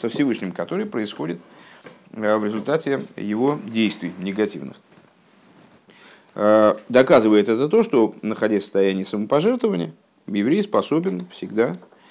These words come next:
э, даже пожертвовать собой за сохранение связи со Всевышним.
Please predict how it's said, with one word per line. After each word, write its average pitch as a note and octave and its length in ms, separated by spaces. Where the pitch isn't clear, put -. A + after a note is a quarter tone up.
э, F#2+ 220
даже D3 320
пожертвовать B2+ 540
собой C#3 360
за A#2 540
сохранение A2 640
связи A#2 300
со A#2 120
Всевышним. - 460